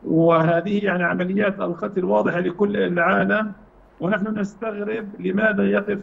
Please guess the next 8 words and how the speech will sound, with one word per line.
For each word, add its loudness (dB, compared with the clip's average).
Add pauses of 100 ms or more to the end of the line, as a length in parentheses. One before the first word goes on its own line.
العالم 0
ولا 0
يتحرك 0 (500)
نتيجة 2 (100)
كل 0
هذه 2
المذابح، 0
خاصة -2